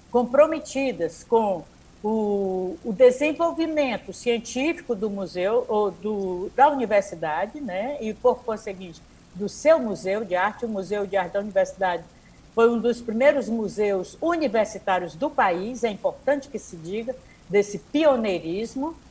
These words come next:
do Ceará, né? O Ceará, aliás, na cultura brasileira, é pioneiro em muitas ações.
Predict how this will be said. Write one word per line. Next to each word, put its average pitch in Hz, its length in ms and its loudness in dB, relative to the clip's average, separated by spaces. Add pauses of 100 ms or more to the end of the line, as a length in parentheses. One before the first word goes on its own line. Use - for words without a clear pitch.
(100)
do 185 120 -6
Ceará, 165 580 -2 (100)
né? 220 320 -6 (340)
O 202 100 -2
Ceará, 202 500 4
aliás, 226 680 2 (260)
na 214 160 4
cultura 220 580 0
brasileira, 202 840 0 (400)
é 214 100 4
pioneiro 269 600 4
em 285 120 0
muitas 330 640 0
ações. 247 800 -2